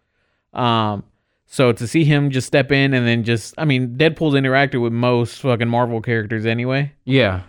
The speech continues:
Speaker 1: So you, it's just cool for him to just be there. So yeah, it, I mean, it's nice to see that.
Speaker 2: Especially too, 'cause we know that he exists in the, uh, the X-Men universe.
Speaker 1: Yeah. So that just kinda confirms that
Speaker 2: Yeah.
Speaker 1: he's, you know, X-Men are there.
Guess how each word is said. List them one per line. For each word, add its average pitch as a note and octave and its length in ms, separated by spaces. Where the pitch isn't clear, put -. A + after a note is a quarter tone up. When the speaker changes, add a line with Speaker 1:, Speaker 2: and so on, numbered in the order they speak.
Speaker 1:
So B2 240
you, A#2 300
it's B2+ 260
just C3+ 240
cool C3 180
for B2+ 140
him B2 80
to A#2 80
just A2 260
be A#2 180
there. A2 260
So A2 180
yeah, A2+ 300
it, A2+ 180
I G2 80
mean, A2+ 280
it's B2+ 180
nice C#3 180
to A#2 80
see A2 160
that. G#2+ 300
Speaker 2:
Especially D#3+ 360
too, D3 220
'cause A2 220
we B2+ 100
know C3+ 240
that C3 220
he B2+ 240
exists A2+ 520
in G#2+ 180
the, G#2+ 240
uh, G2 380
the F#2 160
X-Men A2 400
universe. G2 640
Speaker 1:
Yeah. A2 300
So E3+ 100
that D3+ 120
just G3+ 200
kinda E3 220
confirms D3 540
that A#2 300
Speaker 2:
Yeah. G#2 340
Speaker 1:
he's, B2+ 460
you B2+ 120
know, A2 140
X-Men B2+ 420
are A2+ 100
there. A#2 460